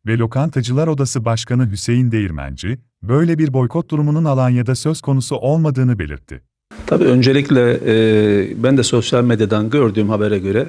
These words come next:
Speaker 2: e, genelde ünlülerin, yani sanatçıların,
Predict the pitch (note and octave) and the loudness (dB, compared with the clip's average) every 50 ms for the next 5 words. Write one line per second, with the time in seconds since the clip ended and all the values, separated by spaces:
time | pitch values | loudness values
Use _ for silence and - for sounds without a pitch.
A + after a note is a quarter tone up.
0 | - - _ - A#2 A2 G2+ G2+ G2 F#2+ - - B2+ B2+ A2+ G#2+ G#2 B2 B2 A2+ | -8 -16 _ -4 -2 0 0 0 0 0 0 0 0 0 0 -2 -2 -2 -2 0
1 | A2+ A2+ A#2 A2+ A2 G#2 A2 A#2+ B2+ A#2+ A#2 A2 A2 G2+ - - A#2+ A2 G2+ - | 0 0 2 2 2 2 0 0 -2 -2 0 0 -2 -4 -4 -4 -4 -4 -4 -4
2 | - - G#2 F#2+ G#2+ C3+ | -4 -4 -2 -2 -2 -2